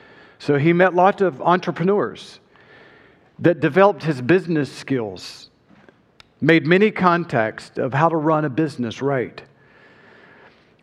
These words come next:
A few miles from, uh, the plantation where he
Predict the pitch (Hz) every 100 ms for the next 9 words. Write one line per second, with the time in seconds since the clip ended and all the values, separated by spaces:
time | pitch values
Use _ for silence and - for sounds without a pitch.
0 | - 151 - 254 226 185 165 160 - 151
1 | 143 160 - 143 131 127 - 147 147 180
2 | 175 156 175 190 190 - 113 117 120 -
3 | _ 143 147 139 131 147 135